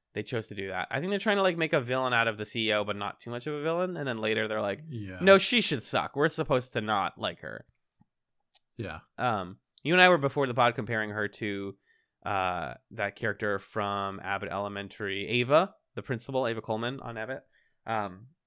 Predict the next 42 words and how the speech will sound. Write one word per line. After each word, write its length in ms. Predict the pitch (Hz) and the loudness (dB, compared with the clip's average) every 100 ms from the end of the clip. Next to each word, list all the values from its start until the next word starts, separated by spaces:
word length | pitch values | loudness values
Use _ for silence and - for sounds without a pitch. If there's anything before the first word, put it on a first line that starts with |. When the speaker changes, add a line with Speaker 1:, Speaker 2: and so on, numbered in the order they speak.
| - | -8
Speaker 1:
which 200 | 135 151 | -6 -4
is 100 | 143 | 2
a 40 | |
Speaker 2:
Mm-hmm. 160 | 120 113 | 2 4
Speaker 1:
similar 340 | 117 170 160 | 4 8 6
type 200 | 147 147 | 8 6
of, 80 | 135 | 6
like, 160 | 127 120 | 2 4
"I'm 180 | 131 | 2
your 80 | 131 | 2
boss, 360 | 123 123 117 - | 4 6 6 2
but 120 | 113 | 2
I 100 | 101 | 2
don't 160 | 113 107 | 2 -2
care 120 | 113 | -2
about 160 | 113 | 0
my 140 | 110 107 | 0 -2
job." 400 | 107 110 147 180 _ _ _ - | 2 4 2 0 _ _ _ -4
The 80 | |
difference 340 | 131 127 139 120 | -2 0 -2 -4
is 140 | 117 | -6
that, 420 | 113 107 101 87 _ _ - | 0 2 2 0 _ _ -8
uh, 440 | 98 92 90 87 | -4 -4 -6 -10
Big 240 | 104 120 | -4 -4
Bird 260 | 107 104 98 | 0 -2 -2
cares 300 | - 110 110 | -4 -2 -2
about 160 | 113 95 | -2 -2
her 100 | 104 | 0
job, 340 | 104 101 101 | 2 4 2
and 100 | 98 | 0
that's 200 | 95 104 | -2 -2
a 60 | 101 | -4
problem. 480 | - 90 82 73 - _ _ | -4 -4 -4 -14 -20 _ _
<laughs> 280 | - - 185 | -20 -6 -4
She 160 | - | -2
cares 280 | 160 170 131 | 0 2 2
way 180 | 113 123 | 2 0
too 60 | 110 | 0
Speaker 2:
Uh-huh. 80 | 120 | -2
Speaker 1:
much. 340 | 101 - - _ _ - _ _ _ _ _ _ - | -6 -8 -18 _ _ -20 _ _ _ _ _ _ -12
Speaker 2:
Yeah. 360 | 98 85 113 | -8 -2 -2
Speaker 1:
Um, 160 | 92 | -4